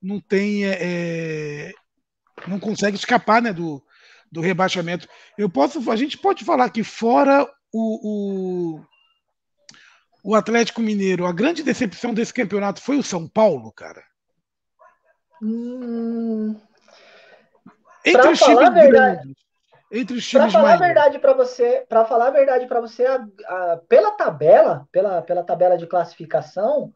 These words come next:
Speaker 2: a grande decepção é o Flamengo, né? O Flamengo termina em décimo quinto nesse campeonato. Mas é interessante, assim, porque ele, ele termina em décimo quinto com cinquenta e cinco pontos,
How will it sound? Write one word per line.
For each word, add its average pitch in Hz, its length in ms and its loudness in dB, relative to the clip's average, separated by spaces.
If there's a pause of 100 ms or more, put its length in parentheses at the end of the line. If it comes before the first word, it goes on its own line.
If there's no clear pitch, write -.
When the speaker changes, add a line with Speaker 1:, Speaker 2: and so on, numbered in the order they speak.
Speaker 2:
a 175 800 2
grande 208 440 4
decepção 262 920 2
é 311 120 8
o 339 320 2
Flamengo, 311 580 0
né? 165 260 -4 (220)
O - 40 -20
Flamengo 151 260 -2
termina 208 320 2
em 233 40 -2
décimo 226 460 2
quinto 214 400 -2
nesse 175 200 -8
campeonato. 180 800 0 (640)
Mas 247 140 6
é 392 120 6
interessante, 415 580 2
assim, 415 320 -2
porque 302 220 0
ele, 254 400 4
ele 220 120 2
termina 262 320 2
em 359 60 -10
décimo 294 360 2
quinto 233 300 -8
com 226 100 -4
cinquenta 220 460 2
e 208 60 8
cinco 214 460 -6
pontos, 170 600 2